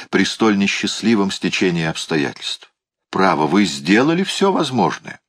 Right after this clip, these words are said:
«Благодарю вас», сказал я, настораживаясь ещё больше.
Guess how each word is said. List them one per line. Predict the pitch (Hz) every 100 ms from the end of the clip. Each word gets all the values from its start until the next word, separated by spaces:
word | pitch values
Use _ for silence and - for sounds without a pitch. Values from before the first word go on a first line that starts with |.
| _ _ _ _ _ _ _ _ _ _ _ _
«Благодарю | 92 120 143 170 196 110
вас», | 65 - - -
сказал | - - 87 90 80
я, | 82 82 - - - -
настораживаясь | 82 - 87 78 202 117 101 98 -
ещё | 85 - 90
больше. | 76 69 -